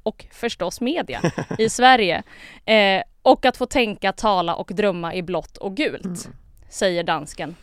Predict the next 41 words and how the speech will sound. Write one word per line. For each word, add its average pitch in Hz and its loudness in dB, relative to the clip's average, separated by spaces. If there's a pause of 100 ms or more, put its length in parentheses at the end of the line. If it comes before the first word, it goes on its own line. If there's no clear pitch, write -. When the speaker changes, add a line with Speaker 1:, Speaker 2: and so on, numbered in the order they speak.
(100)
Speaker 1:
Jon 175 -4
Dahl 156 -6
Tomasson. 135 2
Speaker 2:
Ja, 151 10
det 156 6
är 135 6
ju 147 8
det, 135 6
och 117 6
det 117 4
såg 127 2
man 120 2
ju 117 2
direkt 117 0
på - -10
sociala 120 2
medier 110 0
och 113 4
alla 104 0
<laughs> - -12
kommentarer 143 0
och - -4
sådär, - -6
att 110 -8
det 117 -2
är 113 0
ju 113 2
lite 131 4
jobbigt 110 2
att - -2
han 98 -2
är 110 -6
dansk. - -6
<laughs> - 0
Det - 6
går 196 8
ju 208 6
inte 202 2
att - -2
komma 185 4
ifrån 151 -4